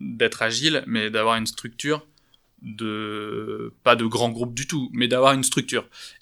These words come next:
Et, euh, parce que, euh, c'est ça qui fait avancer, euh, une entreprise, c'est de se donner un cadre, c'est de se donner des, des étapes, euh, c'est de se donner, euh,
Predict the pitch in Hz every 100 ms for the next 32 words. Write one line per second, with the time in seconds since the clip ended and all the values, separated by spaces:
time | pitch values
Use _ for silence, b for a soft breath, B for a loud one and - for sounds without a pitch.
0 | - 123 117 117 113 110 120 123 127 -
1 | 117 - 135 135 113 107 107 104 120 143
2 | - 120 107 110 - 120 110 104 107 -
3 | 120 107 107 120 - 139 107 - - 120
4 | - 113 110 107 101 135 139 139 b b
5 | - 117 - 113 110 110 107 107 104 104
6 | 104 104 104 107 107 104 104 131 127 -
7 | - - 117 107 107 104 117 - 113 107
8 | 107 110